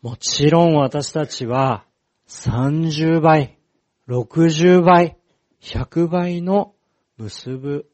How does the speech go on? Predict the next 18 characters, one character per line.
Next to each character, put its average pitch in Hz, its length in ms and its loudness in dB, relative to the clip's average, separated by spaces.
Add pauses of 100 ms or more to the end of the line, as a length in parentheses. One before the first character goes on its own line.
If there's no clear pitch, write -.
実 123 180 -8
を 143 120 -6
結 151 340 -12
ぶ 175 320 -6 (380)
も 110 120 -14
の 135 160 -6
と 110 220 -12
な 92 200 -18
り 110 180 -18
た 160 240 -10
い 156 120 -10
と 156 400 -4 (400)
願 117 400 -8
う 165 80 -4
は 151 160 -8
ず 110 160 -12
で 117 120 -14
す。 - 260 -20